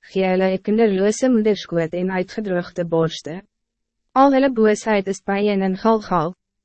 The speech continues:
want daar het ek hulle begin haat weens die boosheid van hulle handelinge. Ek sal hulle uit my huis uitdrywe, hulle nie meer lief hê nie. Al hulle vorste is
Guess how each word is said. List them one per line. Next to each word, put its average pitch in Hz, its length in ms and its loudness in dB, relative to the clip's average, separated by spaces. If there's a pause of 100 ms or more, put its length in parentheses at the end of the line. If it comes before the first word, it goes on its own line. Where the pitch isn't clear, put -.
want 202 220 2
daar 202 180 4
het 220 200 2
ek 247 180 -4
hulle 226 180 4
begin 214 380 0
haat 180 340 2
weens 185 300 0
die 214 100 -2
boosheid 196 560 2
van 208 160 0
hulle 185 160 2
handelinge. 175 600 -2 (420)
Ek 220 240 0
sal 226 220 4
hulle 196 160 2 (100)
uit 214 220 2
my 196 240 2
huis 185 320 0
uitdrywe, 175 540 -4 (500)
hulle 185 160 0
nie 190 160 4
meer 185 340 2
lief 180 320 0
hê 175 80 -2
nie. 175 300 -6 (680)
Al 254 240 4
hulle 262 220 2
vorste 202 480 -2 (100)
is 185 80 -10